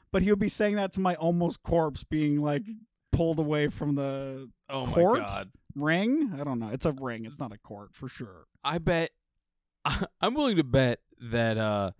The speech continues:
Speaker 2: if you were in a room the size of this room now, not very large room,
Speaker 1: Mm-hmm.
Speaker 2: okay, and you, and it was for your life, you had ten minutes to just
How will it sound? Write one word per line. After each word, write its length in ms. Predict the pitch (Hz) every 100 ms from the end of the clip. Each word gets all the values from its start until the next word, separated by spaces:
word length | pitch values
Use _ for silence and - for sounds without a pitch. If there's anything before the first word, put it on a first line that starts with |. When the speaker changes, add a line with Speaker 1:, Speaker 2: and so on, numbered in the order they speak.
| _ _
Speaker 2:
if 180 | 120 127
you 160 | 147
were 220 | 180 185 175
in 320 | 147 143 139
a 100 | 131
room 360 | 117 123 131 123
the 80 |
size 400 | 117 127 117 117
of 140 | 113 107
this 220 | 110 -
room 200 | 117 113
now, 320 | 98 90 87 _ _ -
not 380 | 113 120 127 135
very 380 | 123 127 131 123
large 380 | 113 113 113 107
room, 420 | 107 101 92 92 _ _ _ 110
Speaker 1:
Mm-hmm. 260 | 127 123 147 - 113
Speaker 2:
okay, 280 | 104 95 - _ _ _ -
and 240 | 120 117
you, 840 | 117 113 120 123 127 127 123 117 - - _ _ _ _ _ _ -
and 260 | 117 117 117
it 40 |
was 120 | 113
for 160 | - 147
your 200 | 123 120
life, 580 | 110 110 101 90 - - _ _ _ _ _ _
you 220 | 120 123
had 280 | 127 113 104
ten 320 | - 135 139
minutes 400 | 131 127 123 - -
to 120 | 131
just 540 | 107 117 127 - -